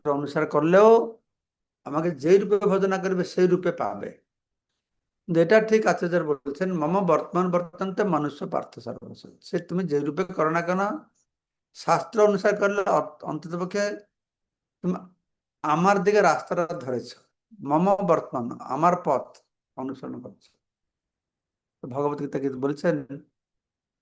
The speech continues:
"যারা যেভাবে আমাকে প্রপত্তি করে সেভাবে আমি তাদেরকে পুরস্কৃত করি। হে পার্থ, সকলে আমার পথ অনুসরণ করে, সবাই আমার রাস্তায় আছে।"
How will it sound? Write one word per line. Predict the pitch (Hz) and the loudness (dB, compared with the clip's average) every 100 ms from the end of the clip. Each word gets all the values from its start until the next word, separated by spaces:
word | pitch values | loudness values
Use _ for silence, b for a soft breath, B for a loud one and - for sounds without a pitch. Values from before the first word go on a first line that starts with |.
| _ | _
"যারা | 156 165 170 165 | 2 4 4 4
যেভাবে | 175 170 202 | 2 4 6
আমাকে | 196 196 180 | 4 2 -4
প্রপত্তি | 160 151 - 185 | -6 -6 -8 -6
করে | 185 180 196 208 208 - _ _ _ _ _ _ _ _ _ - | -2 0 0 0 -6 -14 _ _ _ _ _ _ _ _ _ -14
সেভাবে | - 165 175 180 | -2 2 4 4
আমি | 170 170 | 4 2
তাদেরকে | 139 143 147 139 123 - - - _ | 0 0 -4 -4 -6 -6 -10 -14 _
পুরস্কৃত | - 143 143 175 143 | -10 -8 -6 -6 -4
করি। | 156 160 175 170 180 | -2 -2 -2 -4 -6
হে | 143 147 | -6 -2
পার্থ, | 139 131 - 170 175 - _ _ _ _ _ _ _ _ _ - | 0 -2 -2 -4 -4 -8 _ _ _ _ _ _ _ _ _ -8
সকলে | - 151 196 196 208 208 - | -2 0 4 6 6 4 0
আমার | 151 180 202 202 | 2 4 2 2
পথ | 190 185 175 | 0 0 -2
অনুসরণ | 151 147 160 139 135 - | -6 -6 -4 -4 -6 -10
করে, | 117 - - _ _ _ _ _ _ _ - | -12 -14 -18 _ _ _ _ _ _ _ -4
সবাই | 139 143 175 202 214 214 - _ _ _ _ _ - - | -2 2 4 4 4 -2 -12 _ _ _ _ _ -20 -12
আমার | 135 165 185 175 | -4 0 2 2
রাস্তায় | 151 - 170 143 | 0 -2 -4 -4
আছে।" | 120 - | -6 -12